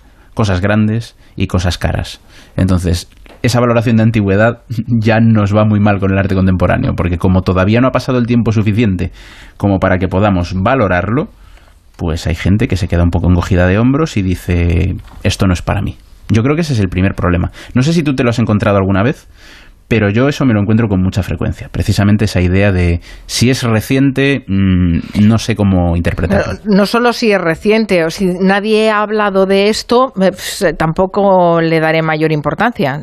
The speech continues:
Speaker 2: Eso también.
Speaker 1: Eso pasa mucho, desde luego. Si no está, fíjate que en este año que se ha vivido una reivindicación muy grande por parte de una asociación,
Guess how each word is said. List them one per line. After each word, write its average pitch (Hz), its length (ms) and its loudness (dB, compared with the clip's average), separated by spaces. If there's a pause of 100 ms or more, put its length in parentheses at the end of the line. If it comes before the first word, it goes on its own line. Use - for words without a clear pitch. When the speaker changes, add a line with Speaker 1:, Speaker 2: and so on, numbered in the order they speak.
Speaker 2:
Eso 160 180 -2
también. 185 380 -2 (800)
Speaker 1:
Eso 101 220 -6
pasa 90 200 -4
mucho, 82 300 -6 (380)
desde 98 320 2
luego. 90 320 0
Si - 200 0
no 123 120 4
está, 147 400 -2 (280)
fíjate 139 380 -4
que 131 220 -2 (280)
en 113 200 2
este 131 240 0
año 127 260 2
que 107 100 -2
se - 140 -2
ha - 20 0
vivido 117 260 2
una 113 120 4
reivindicación 110 640 2
muy 101 140 2
grande 104 360 2
por - 200 -2
parte 101 240 -2
de 101 40 0
una 101 120 2
asociación, 104 640 0